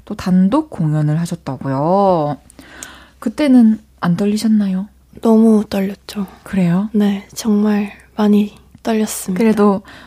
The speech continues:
Speaker 1: 노래랑 이런 거 잘 무사히 마치셨나요?
Speaker 2: 어, 뭐, 잘 했던 것 같아요. <laughs> 잘
Speaker 1: 그러면은
Speaker 2: 모르겠지.
Speaker 1: 이렇게 너무 긴장이 되지만, 어쨌든 이제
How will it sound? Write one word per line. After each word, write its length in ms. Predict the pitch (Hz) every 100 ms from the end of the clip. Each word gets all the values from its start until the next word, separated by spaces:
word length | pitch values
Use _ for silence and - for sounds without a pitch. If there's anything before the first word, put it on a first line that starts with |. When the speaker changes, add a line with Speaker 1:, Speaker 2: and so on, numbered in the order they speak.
| - _ _
Speaker 1:
노래랑 400 | 180 190 196 190
이런 200 | 180 190 190
거 100 | 190
잘 460 | - 196 202 214 -
무사히 320 | 190 214 214
마치셨나요? 720 | 185 - 214 226 202 185 208 - - - - - - _ _ - -
Speaker 2:
어, 420 | 240 240 240 240 - -
뭐, 360 | 254 247 254 -
잘 440 | - - 247 233 247 - _ _ _ -
했던 340 | - - 233 320
것 80 | 196
같아요. 580 | 202 311 349 381 226 247
<laughs> 80 | 240
잘 160 | - 226
Speaker 1:
그러면은 420 | 262 330 320 277 254
Speaker 2:
모르겠지. 100 | 240 - -
Speaker 1:
이렇게 340 | - 302 - 247
너무 220 | 214 226
긴장이 480 | 214 220 226 285 233
되지만, 800 | 185 175 185 165 160 160 160 -
어쨌든 760 | - 269 - 277 247 220 202 220
이제 480 | 208 202 202 208